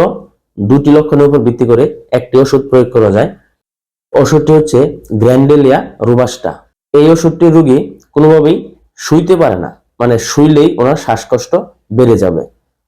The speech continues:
দম বন্ধ হয়ে আসবে, রোগী এখনই মারা যাবে এরকম অনুভূতি থাকবে, রোগী শোয়া থেকে উঠে বসতে বাধ্য হবে, সাথে প্রচুর কাশ থাকবে এবং কফ সাবানের ফেনার মতো কফ বের হতে থাকবে।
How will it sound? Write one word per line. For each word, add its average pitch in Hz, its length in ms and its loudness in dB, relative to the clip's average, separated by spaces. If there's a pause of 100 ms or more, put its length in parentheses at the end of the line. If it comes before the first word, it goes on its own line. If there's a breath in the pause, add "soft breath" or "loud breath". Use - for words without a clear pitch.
(160)
দম 123 260 0
বন্ধ 120 260 2
হয়ে 139 180 4
আসবে, 135 260 -2 (380)
রোগী 117 240 2 (440)
এখনই 143 320 0
মারা 139 200 2
যাবে 117 180 2
এরকম 117 240 0
অনুভূতি 123 320 0
থাকবে, 131 300 -4 (520)
রোগী 127 240 2 (180)
শোয়া 143 340 0
থেকে 120 220 -2 (120)
উঠে 143 260 0 (460)
বসতে 131 420 -2
বাধ্য 110 300 0
হবে, 85 260 -4 (420)
সাথে 127 280 -2
প্রচুর 139 280 0 (160)
কাশ 123 180 -2 (100)
থাকবে 143 260 0 (140)
এবং 123 200 0 (680)
কফ 139 220 2 (220)
সাবানের 143 480 0
ফেনার 139 260 0
মতো 131 240 -2 (360)
কফ 123 160 0 (120)
বের 117 140 4
হতে 113 180 2
থাকবে। 92 320 -6